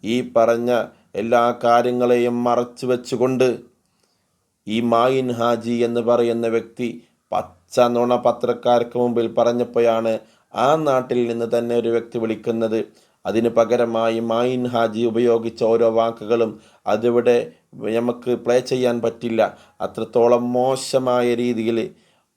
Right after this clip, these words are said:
ജനങ്ങൾക്ക് കേൾക്കാൻ അറപ്പുള്ള രീതിയിലുള്ള വർത്തമാനങ്ങളാണ്. സമസ്തക്കാരനായ ഒരു വ്യക്തിക്ക് പറയാൻ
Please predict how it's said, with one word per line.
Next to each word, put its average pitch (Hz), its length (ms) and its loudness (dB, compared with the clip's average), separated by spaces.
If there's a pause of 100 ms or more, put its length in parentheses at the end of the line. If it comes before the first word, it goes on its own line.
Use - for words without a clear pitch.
(100)
ജനങ്ങൾക്ക് 123 760 0 (540)
കേൾക്കാൻ 135 520 2 (120)
അറപ്പുള്ള 139 580 2
രീതിയിലുള്ള 120 580 0 (420)
വർത്തമാനങ്ങളാണ്. 117 1040 0 (400)
സമസ്തക്കാരനായ 123 1080 0 (100)
ഒരു 123 180 0
വ്യക്തിക്ക് 127 480 -8 (100)
പറയാൻ 139 340 2